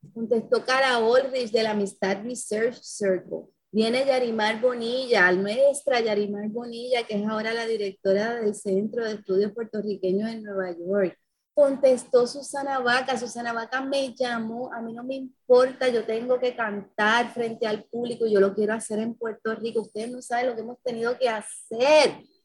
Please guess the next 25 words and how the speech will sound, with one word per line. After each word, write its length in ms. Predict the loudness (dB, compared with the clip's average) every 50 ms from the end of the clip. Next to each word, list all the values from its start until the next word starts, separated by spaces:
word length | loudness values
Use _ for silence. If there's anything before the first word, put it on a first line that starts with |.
| _ _ _
Gracias 680 | 6 8 10 10 10 10 10 8 6 6 6 6 6 6 4
al 220 | 4 4 2 2
cielo 640 | 0 -4 2 4 6 6 6 4 0 -4 -8 -12 _ _ _ _ _ _ _ 4
que 120 | 6 6
la 80 | 8 6
embajada 1120 | 4 2 4 4 4 4 4 2 4 6 6 6 6 6 4 4 2 0 0 -4 -6 -12 _ _ _ _ _ _ _ _
de, 260 | 4 6 8 10 10 12
eh, 480 | 10 10 10 8 6 6 6 6 6
Estados 480 | 4 0 0 -2 -2 -2 -2 -4 -6 -6
Unidos 340 | -8 -6 -4 -4 -2 -2 -2
ahora 220 | -4 -6 -6 -8
está 300 | -10 -10 -8 -8 -8 -6
capitaneada 720 | -8 -10 -12 -12 -10 -6 -4 0 0 2 2 2 0 0 0
por 100 | 0 0
una 400 | 0 0 0 0 0 0 0 -2
afrodescendiente 1300 | -2 -2 0 2 2 4 2 2 0 -4 -6 -6 -6 -4 -2 -2 -2 0 0 -2 -2 0 0 0 0
que 240 | 0 0 0 0 -2 -4
abrió 760 | -2 0 2 2 2 2 2 2 6 8 10 10 10 8 6 4
la 100 | 2 -2
embajada 800 | -6 -8 -8 -8 -8 -10 -10 -8 -4 -4 -2 -2 -2 -2 -2 -4 -4
para 240 | -4 -6 -6 -4 -4
poder 300 | -2 -2 0 0 -2 -2
nosotros 420 | -4 -6 -8 -12 -12 -10 -10 -10
hacer 280 | -10 -10 -12 -10 -8 -8
estas 320 | -8 -8 -8 -10 -12